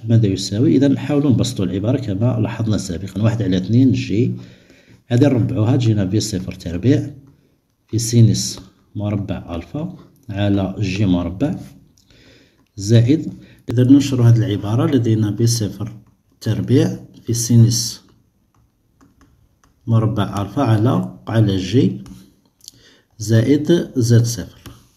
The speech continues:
نقوم بتبسيط هذه العبارة الأولى. إذا زد بي تساوي إلى،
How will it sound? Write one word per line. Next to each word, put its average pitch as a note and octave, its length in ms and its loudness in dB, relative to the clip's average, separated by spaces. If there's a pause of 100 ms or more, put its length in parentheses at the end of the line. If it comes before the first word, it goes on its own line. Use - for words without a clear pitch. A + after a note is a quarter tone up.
(460)
نقوم B2+ 280 2
بتبسيط C3 460 4
هذه A2 140 4
العبارة F#2 380 -4
الأولى. A#2 380 0
إذا A2 220 4
زد G2+ 460 -4
بي A#2+ 140 0
تساوي A2 460 -4
إلى، G#2+ 540 -2